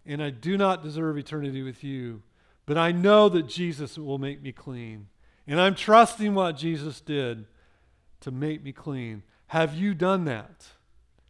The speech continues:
Have you put your faith in Jesus? It's not the prayer that saves. It's the desperate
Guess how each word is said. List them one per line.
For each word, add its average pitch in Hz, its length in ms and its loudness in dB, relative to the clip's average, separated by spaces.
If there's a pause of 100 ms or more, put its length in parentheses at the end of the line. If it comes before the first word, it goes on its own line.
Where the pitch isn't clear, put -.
(280)
Have 147 200 -4
you 190 100 0
put 220 260 2
your 214 120 0
faith 208 440 0
in 175 320 -4
Jesus? 147 920 -10 (580)
It's 160 200 -8
not 214 260 6
the 240 100 2
prayer 208 420 4
that 156 160 -8
saves. 131 680 -4 (1400)
It's 165 260 -2
the 160 200 -6
desperate 170 640 0